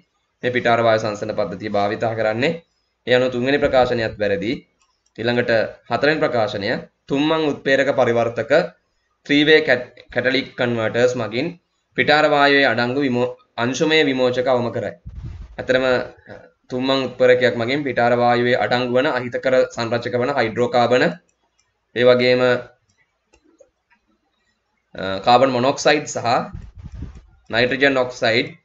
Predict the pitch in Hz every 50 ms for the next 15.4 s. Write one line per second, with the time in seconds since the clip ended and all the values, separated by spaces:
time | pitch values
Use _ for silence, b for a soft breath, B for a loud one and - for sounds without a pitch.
0 | _ _ _ _ _ _ _ _ _ _ _ _ _ _ - 107 104 107 113 110
1 | 113 110 113 - 110 113 120 117 117 113 123 123 - - - - - _ - 117
2 | 117 117 113 113 127 165 170 - - - _ _ _ _ _ _ _ 123 127 131
3 | 127 135 139 127 123 123 123 127 127 135 131 127 123 123 131 143 160 165 156 160
4 | - _ - 123 123 123 123 127 127 123 120 117 117 117 120 143 165 165 - 135
5 | 123 120 123 123 123 127 120 120 123 - 117 113 - - - 123 135 160 175 -
6 | - _ _ _ _ _ _ 117 123 123 127 123 120 120 120 120 107 117 117 117
7 | 113 113 107 101 113 113 113 110 113 127 156 - - - _ _ _ _ _ _
8 | _ _ _ - - 110 107 107 104 104 - 120 120 135 139 139 135 - - 127
9 | 123 123 127 120 123 120 117 - _ _ _ - 117 117 - - - - - _
10 | - 117 120 120 127 123 123 120 123 120 117 117 117 117 117 120 123 120 135 147
11 | 156 143 131 127 123 - 123 127 120 117 110 107 110 110 - - 107 107 123 151
12 | 185 - - _ _ _ _ _ _ _ 101 117 127 143 165 165 151 - - 120
13 | 120 113 113 110 113 107 95 110 98 104 127 170 175 - _ _ _ _ _ _
14 | _ _ _ - 117 120 117 - 123 120 - - 110 113 110 120 135 135 131 117
15 | 110 107 110 107 - 107 110